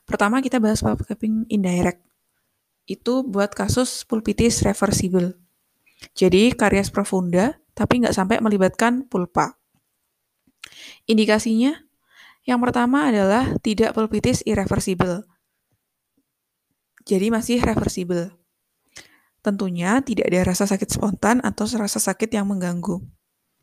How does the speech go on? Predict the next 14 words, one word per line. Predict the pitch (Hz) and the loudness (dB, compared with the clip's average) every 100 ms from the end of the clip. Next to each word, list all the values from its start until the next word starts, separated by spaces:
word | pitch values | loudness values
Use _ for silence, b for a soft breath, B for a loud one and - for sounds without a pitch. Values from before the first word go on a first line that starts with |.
| _ _ - B B B | _ _ -20 B B B
Terdapat | - 240 220 277 | -2 2 4 2
karies | - 262 240 - | 2 2 2 0
besar | 196 - 196 262 - | -4 0 2 2 0
tanpa | - 214 - - | -2 -6 -2 0
adanya | 208 190 233 | 2 0 -2
pulpa | 196 - 226 | 0 0 0
yang | 233 | 0
terekspos. | 226 214 - - - - - - _ _ _ _ _ b b b b | -2 -6 -6 -2 2 2 -2 -6 _ _ _ _ _ b b b b
Positif | 233 233 226 190 202 - | -4 -2 -2 0 -2 0
ter-, | 208 190 196 _ - | -2 -2 -2 _ -2
terhadap | 214 190 185 - | -2 0 -2 0
electric | 202 196 202 - | -2 0 -2 -2
pulp | 190 180 - | -2 -2 -2
testing, | 185 - - 233 320 | -4 -6 -2 -2 -2